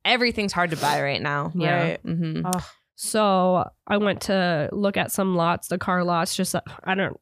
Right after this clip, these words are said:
Speaker 2: I just needed to get an idea, look at something in
Speaker 1: Mm-hmm.
Speaker 2: person.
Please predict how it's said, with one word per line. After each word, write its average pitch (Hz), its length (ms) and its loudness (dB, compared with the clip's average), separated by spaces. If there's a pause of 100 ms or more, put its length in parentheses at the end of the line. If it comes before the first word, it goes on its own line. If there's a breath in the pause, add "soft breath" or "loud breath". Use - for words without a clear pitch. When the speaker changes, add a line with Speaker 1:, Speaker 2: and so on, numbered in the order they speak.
Speaker 2:
I 175 140 2
just 170 220 -2
needed 185 240 2
to 180 60 0
get 180 160 -2
an 180 80 2
idea, 170 360 2
look 175 160 2
at - 140 -2
something - 440 2
in 196 120 2
Speaker 1:
Mm-hmm. 202 80 0
Speaker 2:
person. 165 520 0